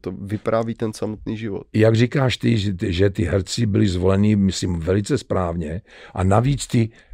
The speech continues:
Speaker 2: eh, herci sami k tomu měli vztah,
Speaker 1: Ano.
Speaker 2: jo, a že prostě byli vlastně, oni prožili tu dobu,
Speaker 1: Ano.
Speaker 2: takže jako ono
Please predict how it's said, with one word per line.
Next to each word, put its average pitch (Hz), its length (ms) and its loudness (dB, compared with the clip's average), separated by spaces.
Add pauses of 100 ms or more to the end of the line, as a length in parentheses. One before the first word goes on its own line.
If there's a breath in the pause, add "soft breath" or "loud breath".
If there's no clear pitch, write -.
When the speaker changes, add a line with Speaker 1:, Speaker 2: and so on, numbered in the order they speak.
(160 soft breath)
Speaker 2:
eh, 85 360 2 (140)
herci 110 360 2
sami 113 300 4
k - 140 -6
tomu 117 260 6
měli 113 280 6
vztah, - 680 -2
Speaker 1:
Ano. 90 240 -10 (200 soft breath)
Speaker 2:
jo, 104 280 6
a 95 100 4
že 92 160 4
prostě 110 540 2 (340 loud breath)
byli 113 340 4
vlastně, 113 400 4
oni 113 240 8
prožili 117 480 6
tu 127 160 4
dobu, 104 460 6
Speaker 1:
Ano. 82 220 -12 (120)
Speaker 2:
takže 98 340 2
jako 110 380 4
ono 110 440 6